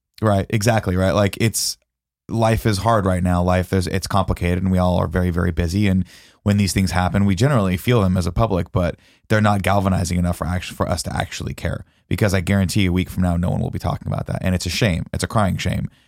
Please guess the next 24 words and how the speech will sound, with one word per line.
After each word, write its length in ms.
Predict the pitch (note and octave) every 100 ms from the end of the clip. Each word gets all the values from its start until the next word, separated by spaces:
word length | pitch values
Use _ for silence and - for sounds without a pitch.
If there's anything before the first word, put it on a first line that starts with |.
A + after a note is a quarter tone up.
| _
that 140 | F#2+
people 220 | G2+ F#2 F2+
don't 280 | F#2 E2+
think 300 | - F#2+ F2
that 220 | F#2+ F#2 F#2
this 180 | F2+
is 100 | F2
a, 220 | F2+ F#2+ -
a 200 | C#2+ -
problem. 540 | - A2+ G#2+ D2 D#2+ - - _ _ _
Um, 560 | G2 F#2 F2+ F2+ F#2+ - -
but 360 | G2+ G2 F#2+ - _ _ _ _ _ _ -
we 80 | G2
just 200 | G2 -
won't. 320 | F2 A2+ F2 - _
I 40 | F2+
mean, 160 | F2+
history, 460 | F#2+ F#2+ - G2 F#2+
look 360 | G2 G#2 A#2
at 120 | B2+ -
the 80 |
last 340 | G2 G2+ G2 -
three 180 | A2 G2
years, 400 | G2 E2 -